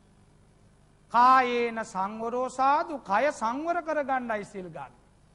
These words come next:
සාදු වාචාය සංවරෝ, කට සංවර කරගන්න. සමහර අය සිල් ගත්තත් මැෂින් දැම්ම වගේ කතා කරනවා.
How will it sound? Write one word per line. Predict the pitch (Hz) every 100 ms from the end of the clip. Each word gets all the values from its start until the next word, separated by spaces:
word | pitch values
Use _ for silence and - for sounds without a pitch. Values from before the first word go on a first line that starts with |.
| _ _ _ _ _ _ _ _ _ _ -
සාදු | 202 233 226 208
වාචාය | 180 185 226 240 247 254 302 311
සංවරෝ, | 247 247 254 240 220 196
කට | 180 202 302
සංවර | 269 240 220 190
කරගන්න. | 185 170 160 135 117 - _ _ _ _ _ _ _ _ _ _ _ _
සමහර | - 185 190 190 185
අය | 175 180
සිල් | 180 170 196
ගත්තත් | 190 190 185 190 180
මැෂින් | 180 170 170 226 240
දැම්ම | 220 202
වගේ | 202 190 190 226
කතා | 180 175 147
කරනවා. | - 127 _